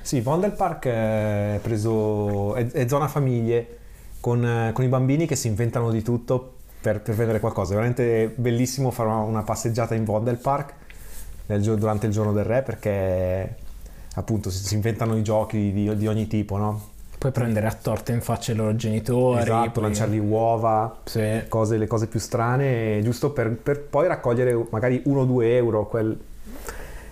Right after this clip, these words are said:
Speaker 2: Vabbè.
Speaker 1: sono tante transazioni, però sempre, sempre poca roba.
Speaker 2: Quelli bravi secondo me fanno i milioni il giorno di King's Day, però va bene. Quindi sì, ci sono feste ovunque,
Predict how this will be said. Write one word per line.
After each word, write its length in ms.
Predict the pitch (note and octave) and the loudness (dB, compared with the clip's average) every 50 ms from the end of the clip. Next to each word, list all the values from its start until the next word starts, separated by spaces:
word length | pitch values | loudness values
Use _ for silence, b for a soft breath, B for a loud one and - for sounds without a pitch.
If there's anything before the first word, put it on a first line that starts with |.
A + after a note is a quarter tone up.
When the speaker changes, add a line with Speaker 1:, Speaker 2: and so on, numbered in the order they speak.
| B B - - | B B -4 -2
Speaker 2:
Vabbè. 100 | B2 G#2 | 0 2
Speaker 1:
sono 160 | C#3+ C#3+ C3+ | 2 2 2
tante 300 | C3+ E3 F3+ F3 E3 E3 | 2 2 2 2 2 2
transazioni, 760 | - D#3 D3+ D3 D3+ E3+ D#3 - - C3+ C#3 D3+ D#3 D3+ C3+ B2+ | 2 2 0 2 0 -2 -4 0 0 2 2 4 4 2 2 0
però 920 | - - - - - A#2 A#2+ C3 C3 B2 A#2 A#2 A2 A2 G#2+ G#2+ G#2+ A2+ | -2 -4 -6 -4 -2 2 2 4 4 4 4 4 4 4 4 4 2 0
sempre, 400 | A2+ - C3 B2 B2 B2 A#2 A#2 - | 0 0 -2 0 2 0 0 0 -2
sempre 260 | - - C3+ B2+ B2 | -4 -2 0 0 0
poca 220 | - A#2+ A2 A#2 A2 | 0 0 0 0 2
roba. 360 | A2 G#2 F#2+ G2+ G#2 G#2 - - - - - - - | 2 2 2 0 -2 -2 -4 -10 -18 -18 -18 -14 -6
Speaker 2:
Quelli 240 | - - C3+ A2+ A2+ | -4 -2 -2 0 0
bravi 340 | G#2 B2 C#3+ D#3 C#3+ A#2 G#2+ G2+ | 0 2 2 2 2 0 -2 -6
secondo 320 | - - - F#2 F2 F#2 | -6 -6 -4 -2 -2 0
me 80 | A#2 A2+ | -2 -2
fanno 240 | - G#2+ G2 F#2 | -2 -2 -2 0
i 40 | F2+ | 0
milioni 460 | F2+ F#2+ F#2+ F#2 G2+ G2+ F#2+ F#2 G2 | 0 0 0 0 0 0 0 0 0
il 140 | G2+ G#2 G#2 | 0 0 0
giorno 260 | - - A2 A2+ G#2+ | 2 2 0 2 2
di 100 | A2 A2 | 0 0
King's 340 | G#2+ - A2+ G2+ G2+ F#2 - - | 0 0 0 0 0 -2 -2 -4
Day, 80 | G2 | -4
però 360 | - - A2 C3 B2+ - G2+ G#2+ | -2 0 0 0 0 0 -4 -2
va 80 | A#2 B2 | -2 0
bene. 300 | A#2 A2+ A2 F#2+ F#2+ - - B B B B B B B B B B B B B B B B B B B B B B B B B B | 0 0 0 0 -2 -4 -6 B B B B B B B B B B B B B B B B B B B B B B B B B B
Quindi 260 | - - A#3 F#3+ D#3 C#3 | 0 2 4 4 4 4
sì, 180 | - D3 A2+ | 2 2 2
ci 140 | G#2+ - B2+ | 2 0 0
sono 200 | - C3+ B2 B2+ | 2 2 0 0
feste 380 | - - E3+ E3 - - - D#3+ | 2 2 2 2 0 2 4 4
ovunque, 760 | D#3 D3+ E3+ E3+ F3 F3 F3 - - G3 - C#4+ C#4+ - | 4 6 4 4 4 2 2 2 2 2 2 -2 -6 -12